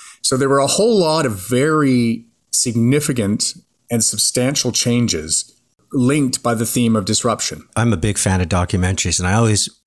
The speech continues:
Speaker 2: say, "Wh-, how does that change me? What, what am I thinking about?" And what I really thought about differently is how you personalized the people in the news, and it's raw.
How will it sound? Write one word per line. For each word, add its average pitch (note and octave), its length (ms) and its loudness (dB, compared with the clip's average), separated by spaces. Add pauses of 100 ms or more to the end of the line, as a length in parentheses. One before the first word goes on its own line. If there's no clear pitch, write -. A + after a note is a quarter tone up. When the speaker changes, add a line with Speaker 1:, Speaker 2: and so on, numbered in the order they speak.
(140)
Speaker 2:
say, G#2 200 0
"Wh-, G2+ 200 -4
how C3 140 -2
does D3+ 140 0
that E3+ 160 0
change G2+ 420 0
me? D#2+ 240 -6
What, - 240 -4
what C3+ 160 0
am B2+ 80 0
I G#2+ 80 2
thinking G#2 480 -2
about?" E2 320 -2
And G2 100 -2
what F3 120 2
I F3 60 2
really C#3 440 2 (320)
thought C3+ 320 0
about G#2 380 0
differently F2 680 -2
is - 240 -4
how C#3+ 140 0
you D3+ 180 2
personalized F#2 1080 -2 (540)
the A2 100 -2
people A#2 400 -2
in G2+ 220 0
the G2 100 2
news, F2+ 500 0 (320)
and G#2 140 0
it's - 180 -4
raw. F2+ 400 -2